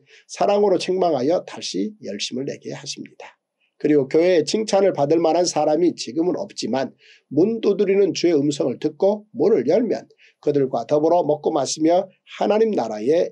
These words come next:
영광을 주실 것을 약속하십니다.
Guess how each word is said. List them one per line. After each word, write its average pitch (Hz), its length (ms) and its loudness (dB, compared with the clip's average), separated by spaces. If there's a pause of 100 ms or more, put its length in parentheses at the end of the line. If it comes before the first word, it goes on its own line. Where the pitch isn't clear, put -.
영광을 185 520 0
주실 131 340 -10
것을 190 460 -4 (280)
약속하십니다. - 920 -12